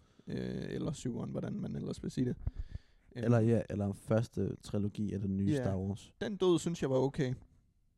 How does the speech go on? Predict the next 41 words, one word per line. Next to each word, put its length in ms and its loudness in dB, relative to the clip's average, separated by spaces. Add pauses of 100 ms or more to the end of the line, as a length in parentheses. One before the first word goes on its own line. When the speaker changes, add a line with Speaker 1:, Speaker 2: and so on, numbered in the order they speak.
(320)
Speaker 1:
Jeg 140 0
var 160 -2
okay 300 2
med 160 0
den. 200 -6 (160)
Speaker 2:
Det, 180 2
ja, 100 8
Speaker 1:
Det 100 8
var 80 6
Speaker 2:
det, 100 4
Speaker 1:
meget, 240 4
Speaker 2:
ja. 80 10
Speaker 1:
meget 160 4
værre 240 4
med 100 0
Luke. 320 -2 (260)
Speaker 2:
Ja, 220 6
det 80 4
var 120 4
det 80 2
faktisk, 200 2
Speaker 1:
Mm. 40 -4
Speaker 2:
det 80 4
var 80 6
det 80 0
faktisk. 300 0 (240)
Men 160 6
jeg 100 6
føler, 200 6
man 120 6
kunne 100 2
godt 180 2
se 100 2
det 140 2
lidt 120 4
komme, 280 2
at 100 -2
det 80 2
der 80 6
med, 140 4
at 140 2